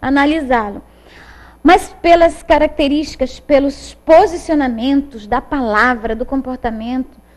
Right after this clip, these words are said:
nós observamos que ele era um homem de autoestima bem elevada, muito determinado, muito certo de si, muito compenetrado nas suas escolhas e decisões. Não era um homem de fuga, não. Não era um homem de temores ou de medo, não.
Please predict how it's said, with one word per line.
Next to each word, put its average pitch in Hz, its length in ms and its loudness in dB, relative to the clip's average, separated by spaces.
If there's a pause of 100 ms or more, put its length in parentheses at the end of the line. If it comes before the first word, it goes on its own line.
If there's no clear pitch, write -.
(160)
nós 220 160 -6
observamos 233 680 -6
que - 100 -8
ele 233 220 -2
era 220 320 0
um 220 180 -6
homem 220 420 -4 (260)
de 214 340 -6
autoestima 214 680 -6
bem 233 420 -4
elevada, 202 800 -10
muito 247 320 -6
determinado, 220 800 -4
muito 254 220 -6
certo 254 380 -4
de 262 180 -8
si, 247 340 -10 (800)
muito 294 480 0
compenetrado 262 1120 -2
nas 233 220 -8
suas 233 360 -4
escolhas 262 600 0
e 240 40 -10
decisões. 233 720 -4
Não 254 180 -4
era 254 200 -2
um 254 120 -2
homem 254 380 -2
de 254 160 -4
fuga, 277 380 0
não. 330 240 -6
Não 208 140 -10
era 220 180 -6
um 262 140 -4
homem 269 180 -4
de 262 360 -6
temores 262 580 0
ou 262 100 -4
de 254 160 -6
medo, 254 340 0
não. 226 340 -4